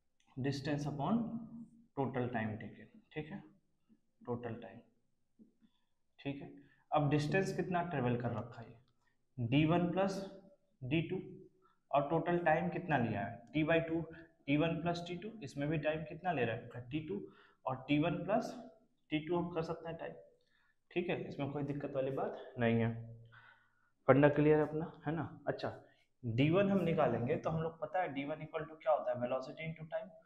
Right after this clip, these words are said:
तो यहाँ से time कितना travel किया है, वी one into T one। अच्छा, वी वन, टी वन का वैल्यू कितना दे रखे हैं, टी by two दे रखे हैं, तो क्या कर लेंगे, टी by टू कर देंगे। Same D two भी निकालेंगे तो क्या करेंगे,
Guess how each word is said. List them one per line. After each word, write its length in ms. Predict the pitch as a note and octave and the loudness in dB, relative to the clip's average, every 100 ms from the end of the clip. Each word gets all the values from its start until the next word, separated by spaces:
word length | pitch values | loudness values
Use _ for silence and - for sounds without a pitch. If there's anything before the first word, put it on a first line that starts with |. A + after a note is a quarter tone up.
| _ _ - | _ _ -2
तो 60 | |
यहाँ 320 | C#3+ C#3+ E3 F3 | 2 2 2 -2
से 140 | E3+ B2+ - - | -4 -10 -12 -6
time 200 | D3 D3 | -4 -2
कितना 260 | D3+ D#3 E3 | -4 -6 -6
travel 260 | D3 B2 A#2 | -4 -2 -4
किया 260 | A#2+ G#2+ | -4 -8
है, 120 | G#2+ F#3 - _ _ _ - | -8 -10 -14 _ _ _ -8
वी 160 | B2 D3+ | -2 0
one 120 | D#3+ | 0
into 320 | C#3+ B2 F3+ G#3+ - - - - | -2 -2 -2 -4 -6 -16 -18 -6
T 120 | A#2+ | -4
one। 200 | A2 A#2+ - _ _ _ _ _ _ - | -2 -6 -14 _ _ _ _ _ _ 0
अच्छा, 260 | C#3+ D3+ | 2 2
वी 220 | B2 C3 | 2 2
वन, 220 | D3+ C#3+ - - - | 2 2 0 -6 -4
टी 80 | E3 | 0
वन 180 | E3+ E3+ | 0 0
का 100 | F3 | 0
वैल्यू 200 | E3+ F3 | 0 -2
कितना 240 | E3+ - E3+ | -2 -4 -2
दे 100 | E3 | 0
रखे 260 | E3 - | -2 -4
हैं, 80 | F#3+ | -14
टी 180 | - C3+ | -8 -2
by 120 | B2+ B2+ | 0 0
two 120 | B2 B2 | -2 -2
दे 120 | A#2 | -2
रखे 300 | - - B2+ | -2 -10 -14
हैं, 80 | D#3+ _ _ _ | -16 _ _ _
तो 60 | - | -6
क्या 160 | D3+ D3 | 0 0
कर 140 | C#3+ | 0
लेंगे, 260 | C3+ D3 E3+ | -4 -6 -8
टी 200 | - A2+ | -6 -4
by 140 | G#2 | -4
टू 180 | G2 - | -10 -18
कर 140 | - | -20
देंगे। 720 | - _ _ _ _ _ _ | -20 _ _ _ _ _ _
Same 380 | - D#3+ F#3+ G3 | -4 2 4 4
D 120 | D3+ D#3 | 4 2
two 100 | G3 | 2
भी 120 | F#3 F#3+ | 2 2
निकालेंगे 460 | F3+ F3+ F3+ F3+ | 2 2 2 -2
तो 120 | F3+ F3 | -4 -2
क्या 140 | F3+ | -4
करेंगे, 360 | F3+ F3 F3+ | -2 -4 -6